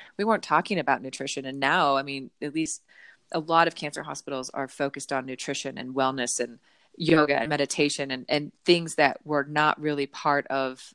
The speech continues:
the, you know, the medical plan in the past. Um,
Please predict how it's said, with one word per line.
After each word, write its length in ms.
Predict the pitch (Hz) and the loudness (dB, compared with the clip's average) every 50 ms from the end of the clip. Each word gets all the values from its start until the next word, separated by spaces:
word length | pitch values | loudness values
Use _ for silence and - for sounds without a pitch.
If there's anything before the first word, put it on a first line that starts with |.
| _ - | _ -10
the, 420 | - 147 143 139 131 131 127 127 131 _ _ _ _ _ - - - - _ _ _ | -6 -4 -2 -2 -2 -4 -4 -6 -10 _ _ _ _ _ -20 -20 -20 -20 _ _ _
you 100 | - 165 | -4 -2
know, 160 | 151 131 131 | 0 0 -2
the 140 | 139 - 151 | -2 -2 -4
medical 500 | 147 143 147 151 151 151 143 - 151 143 | -2 0 2 2 2 2 0 -2 -4 -6
plan 360 | 139 - - 147 135 131 127 | -6 -6 -4 -2 -2 -2 -2
in 80 | 123 123 | -4 -6
the 80 | 120 110 | -8 -4
past. 600 | - - 135 135 131 - - - - - - - _ _ | 2 4 6 6 4 2 0 -2 -4 -6 -8 -12 _ _
Um, 380 | 147 143 135 131 127 127 127 139 | 2 2 2 2 -2 -6 -10 -16